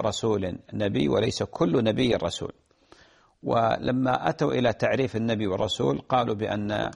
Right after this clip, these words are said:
النبي هو من أمر، من أوحي إليه بشرع ولم يؤمر بتبليغه، والرسول من أوحي إليه بشرع وأمر بتبليغه. وهذا مذكور عن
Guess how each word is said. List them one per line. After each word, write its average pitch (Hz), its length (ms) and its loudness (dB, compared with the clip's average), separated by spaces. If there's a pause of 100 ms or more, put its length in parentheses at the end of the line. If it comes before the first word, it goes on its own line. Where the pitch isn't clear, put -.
(460)
النبي 113 380 0
هو 107 200 0
من 104 300 -2
أمر، 110 480 0
من 117 200 -2
أوحي 120 380 0
إليه 101 440 0
بشرع 113 420 0
ولم 131 300 4
يؤمر 117 320 2
بتبليغه، 98 640 -2 (680)
والرسول 123 520 0
من 113 160 -2
أوحي 120 340 0
إليه 110 300 0
بشرع 120 340 -2
وأمر 113 420 2
بتبليغه. 101 600 0 (680)
وهذا 104 1500 0
مذكور 117 500 -2
عن 104 340 -2